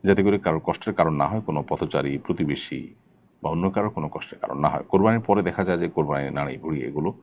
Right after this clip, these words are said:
পরিষ্কার করে রাস্তার আশেপাশে যে কোনো জায়গায় ঢেলে রাখা হয়, যেটা ফলশ্রুতিতে, আহ, পথচারীদের কষ্ট হয়, মানুষের কষ্ট হয়, এটা যেন না হয়। যার যার দায়িত্বে তার কোরবানির পশুর সমস্ত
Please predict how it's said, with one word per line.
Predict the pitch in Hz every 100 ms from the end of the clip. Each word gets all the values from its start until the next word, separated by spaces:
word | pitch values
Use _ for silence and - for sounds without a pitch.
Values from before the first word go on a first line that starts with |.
| - _ _
পরিষ্কার | - 110 101
করে | 90 80
রাস্তার | 67 - 65
আশেপাশে | - 71 73 -
যে | 71
কোনো | 71 69
জায়গায় | 65 58
ঢেলে | - 78
রাখা | 67 110
হয়, | 101 147 - - _ _ _
যেটা | - 104
ফলশ্রুতিতে, | - 117 113 104 95 87 85 - - -
আহ, | - 73 67
পথচারীদের | 85 - 98 85 76
কষ্ট | 82 - 76
হয়, | 73 67
মানুষের | 69 80 - 82
কষ্ট | - -
হয়, | 82
এটা | -
যেন | 120 -
না | 78
হয়। | 80 - - _ _ _ -
যার | 82 101
যার | 113 95
দায়িত্বে | 80 87 -
তার | 98 73 -
কোরবানির | 76 69 71
পশুর | - - 120
সমস্ত | 113 - 101 113 117 -